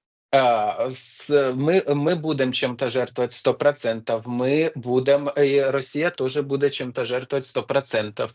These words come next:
Тільки для нас наші жертви будуть, е, давайте так, вони будуть болючіші,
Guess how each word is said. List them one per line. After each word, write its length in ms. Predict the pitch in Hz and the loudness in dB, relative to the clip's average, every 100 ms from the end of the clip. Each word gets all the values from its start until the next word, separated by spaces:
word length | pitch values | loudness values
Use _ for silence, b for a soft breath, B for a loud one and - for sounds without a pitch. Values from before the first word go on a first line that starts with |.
| B B B B | B B B B
Тільки 220 | 147 - | 0 2
для 180 | 143 139 | 2 2
нас 260 | 147 151 - | 2 -2 -2
наші 260 | 131 143 | -2 0
жертви 360 | 127 143 147 135 | 2 2 2 -4
будуть, 420 | 127 131 131 - 143 | 0 2 2 0 0
е, 400 | 135 123 117 - | 2 4 2 0
давайте 320 | 131 131 127 135 | 0 0 0 0
так, 240 | 110 - | -4 -2
вони 180 | 131 151 | 0 2
будуть 280 | 143 131 123 | 2 0 0
болючіші, 600 | 113 - - - - | -6 -6 -8 -10 -10